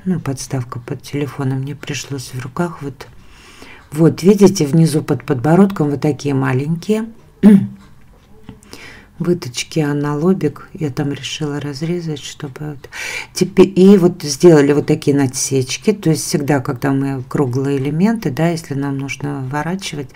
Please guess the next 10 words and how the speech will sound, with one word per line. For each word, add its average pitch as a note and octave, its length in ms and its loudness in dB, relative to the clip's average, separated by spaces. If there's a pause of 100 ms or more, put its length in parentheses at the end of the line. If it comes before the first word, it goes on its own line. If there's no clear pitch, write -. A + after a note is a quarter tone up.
(540)
то D3+ 160 -4
для C#3 240 -6
ровности, D#3 600 -6
для C3 360 -8 (240)
плавных C#3 480 -6
линий E3+ 320 0
нужно C#3 340 -6
обязательно D3+ 420 -2
делать D3+ 320 -2
надсечки. - 680 -8